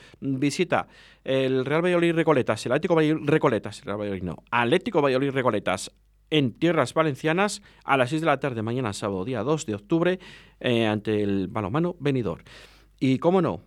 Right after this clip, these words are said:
las chicas de Miguel Ángel Peñas, que también viajan, viajan a las Islas Canarias, a las Islas Afortunadas, en este caso, eh, vamos a ver si tienen suerte.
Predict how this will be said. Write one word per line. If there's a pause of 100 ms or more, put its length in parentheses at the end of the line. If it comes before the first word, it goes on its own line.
(140)
las
chicas
de
Miguel
Ángel
Peñas,
que
también
viajan,
viajan
a
las
Islas (240)
Canarias,
a
las
Islas
Afortunadas,
en
este
caso, (580)
eh,
vamos
a
ver
si
tienen
suerte.